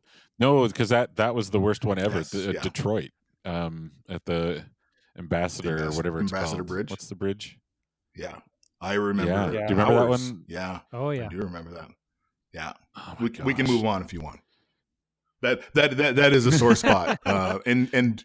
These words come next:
Speaker 2: honestly, those were, those were the days.
Speaker 3: They were such a crapshoot. Border crossings, you, you
Speaker 2: Yeah.
Speaker 3: never knew, right? Like, if you got a border guard who knew what they were doing and you handed them the
Speaker 2: You had
Speaker 3: correct
Speaker 2: all the
Speaker 3: paperwork,
Speaker 2: manifest.
Speaker 3: which we always had the
Speaker 2: Yep.
Speaker 3: correct paperwork,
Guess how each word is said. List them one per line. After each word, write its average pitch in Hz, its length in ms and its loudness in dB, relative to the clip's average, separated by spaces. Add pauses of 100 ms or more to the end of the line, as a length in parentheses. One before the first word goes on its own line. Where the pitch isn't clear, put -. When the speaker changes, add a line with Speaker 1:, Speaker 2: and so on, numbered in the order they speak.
(140)
Speaker 2:
honestly, 110 360 0
those 113 320 2
were, 131 80 4
those 123 260 2
were 123 80 2
the 110 60 0
days. 117 320 2 (100)
Speaker 3:
They - 720 -4
were 523 160 2
such 262 200 0
a - 360 -8
crapshoot. 147 500 2 (300)
Border 185 300 2
crossings, 190 500 2
you, 156 140 -4
you 170 140 -4
Speaker 2:
Yeah. 170 60 0
Speaker 3:
never 220 340 -2
knew, 143 260 -2
right? 123 340 0 (320)
Like, 147 200 -8
if - 160 -16
you 208 100 -6
got 233 160 4
a 202 60 6
border 151 340 0
guard 147 240 4
who 131 100 -4
knew 120 300 0
what 170 140 2
they 175 140 0
were 170 100 -2
doing 160 340 -2
and 147 100 -2
you 117 80 -4
handed 131 320 -4
them 123 160 -2
the 110 120 -4
Speaker 2:
You 101 80 -6
had 113 100 0
Speaker 3:
correct 110 140 2
Speaker 2:
all 95 100 -2
the 110 80 0
Speaker 3:
paperwork, - 360 2 (160)
Speaker 2:
manifest. - 340 -8 (100)
Speaker 3:
which 143 180 -2
we 170 120 2
always 214 260 4
had 233 160 2
the 170 60 -2
Speaker 2:
Yep. 165 100 -2
Speaker 3:
correct 165 200 -6
paperwork, 131 520 0